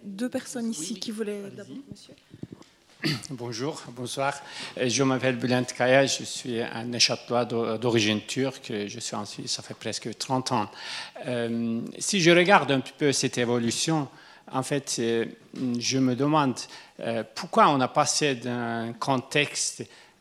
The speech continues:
Speaker 2: euh, dans lequel on apprenait très volontiers, avec plaisir, avec amour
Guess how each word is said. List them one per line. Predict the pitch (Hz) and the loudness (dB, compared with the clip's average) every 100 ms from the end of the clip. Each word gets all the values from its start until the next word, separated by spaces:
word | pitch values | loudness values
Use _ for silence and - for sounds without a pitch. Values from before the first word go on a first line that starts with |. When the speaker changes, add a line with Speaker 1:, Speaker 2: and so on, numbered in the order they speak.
| - | -6
Speaker 2:
euh, | 117 110 113 | -4 -2 -4
dans | 113 117 | -2 -2
lequel | 120 120 147 135 | -2 -2 -2 0
on | 117 | -2
apprenait | 120 - 135 123 131 127 | -4 -6 -2 2 2 2
très | - 143 | 0 0
volontiers, | 120 123 117 113 - - 117 120 | 0 0 0 -2 -4 -2 0 2
avec | 123 117 123 - | 2 0 -2 -6
plaisir, | - 143 120 127 120 117 - | 0 2 2 4 4 4 0
avec | 113 120 - | 0 -2 2
amour | 135 147 139 110 95 101 | 4 8 8 8 4 0